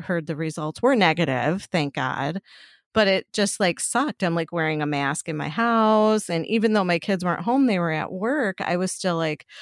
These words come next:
I had all the windows open, all the fans on. I'm Lysoling everything down. Thank God I got that can of Lysol a couple <laughs> months ago. And, uh, I was miserable. I'm like, "I don't even know how,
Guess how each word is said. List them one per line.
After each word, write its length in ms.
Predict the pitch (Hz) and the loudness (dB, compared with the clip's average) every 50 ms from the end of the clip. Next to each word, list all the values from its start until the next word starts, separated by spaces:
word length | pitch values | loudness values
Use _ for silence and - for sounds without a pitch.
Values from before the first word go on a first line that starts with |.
| - - _ | -20 -6 _
I 60 | 190 | 2
had 80 | 202 185 | 4 4
all 140 | 170 165 | 4 2
the 80 | 160 170 | 2 0
windows 480 | 170 185 214 233 233 220 214 208 202 196 | 2 2 4 4 4 4 4 4 4 2
open, 520 | 196 185 175 - 185 170 165 160 165 160 | 2 2 2 0 0 0 0 0 0 2
all 140 | 156 156 156 | 2 0 0
the 80 | 160 | -2
fans 460 | 165 - - 226 226 226 226 220 214 208 | -4 -2 0 2 4 4 4 4 4 4
on. 280 | 185 170 170 160 156 156 | 4 4 2 2 0 -2
I'm 100 | 147 151 160 | -2 -4 -2
Lysoling 680 | 165 185 214 233 220 - 240 208 202 202 196 190 190 | 0 0 2 2 2 2 0 2 2 2 2 2 2
everything 500 | 180 175 175 180 175 - 180 165 165 160 | 0 0 0 -2 -4 -4 -4 -4 -4 -4
down. 600 | - 202 202 214 214 208 202 185 175 165 160 156 | -2 -2 0 2 2 2 2 2 2 0 -2 -2
Thank 240 | - - 170 165 - | -4 -4 -4 -4 -2
God 180 | 170 165 160 156 | -2 -2 -2 -2
I 60 | 156 | -4
got 240 | 151 147 156 160 - | -6 -6 -8 -8 -6
that 220 | - 156 - - - _ - _ | -6 -6 -6 -6 -10 _ -20 _
can 260 | - - 180 170 165 | -8 -4 -2 -2 -2
of 60 | 160 | -2
Lysol 340 | 156 156 156 170 - - 160 160 | -4 -4 -6 -6 -8 -8 -8 -8
a 20 | |
couple 360 | - - 151 - - - 240 214 | -8 -6 -4 -2 2 2 2 4
<laughs> 40 | - | 4
months 220 | 233 220 - - | 2 2 2 0
ago. 500 | 262 - - - 226 190 185 170 175 185 - _ - - - - - - - _ _ _ _ - | -2 0 2 2 4 4 4 4 2 2 -2 _ -14 -20 -20 -20 -20 -20 -20 _ _ _ _ 0
And, 440 | 208 190 180 175 175 175 170 165 | 2 2 4 4 2 2 0 0
uh, 440 | 180 170 160 156 151 151 147 147 139 - _ _ - - | 0 0 0 0 0 -2 -2 -4 -6 -10 _ _ -6 -2
I 100 | - 208 | 0 2
was 140 | 226 240 247 | 2 2 2
miserable. 480 | 240 233 247 277 - 466 403 226 202 175 | 2 2 2 2 2 0 2 2 2 2
I'm 220 | 160 156 160 165 | 2 2 2 2
like, 160 | 170 185 - | 0 -2 0
"I 80 | 247 247 | 0 0
don't 180 | 339 392 440 415 | 2 2 2 2
even 200 | 339 277 247 220 | 2 4 4 4
know 180 | 220 202 190 202 | 4 4 2 2
how, 220 | 180 180 196 185 | 2 2 0 0